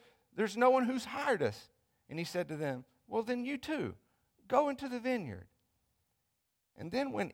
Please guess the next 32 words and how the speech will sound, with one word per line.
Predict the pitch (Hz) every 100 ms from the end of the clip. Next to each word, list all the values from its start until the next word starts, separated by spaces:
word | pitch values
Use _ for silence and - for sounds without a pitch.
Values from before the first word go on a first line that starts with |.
| -
evening, | 190 180 113 110 139
about | 165 - 202 240 -
six | - - 185 196 - -
P | 196 165 143
M, | 110 98 151 - _ _ _ _ _ -
had | -
come, | - 135 82 135 180 _ _ _ _ _ _ _ -
the | 139
owner | 170 220 220 196
of | 139
the | 143
vineyard | 147 185 139 151
said | - 175 175
to | 147
the | 143
foreman, | 147 139 127 147 - _ _ _ _
"Call | - 277 277
the | 175
laborers | 139 131 151 156 190 226
and | 165 127 123
pay | 156 165
them | 139 143 185
their | 156 135
wages, | 127 131 143 196 226
beginning | - 135 139 160 185
with | 147 143 -
the | 131
last | 143 202 226 -
group | 113 113 185 _ _ _ _ _ -
to | 190
the | 202
first." | - 226 - - _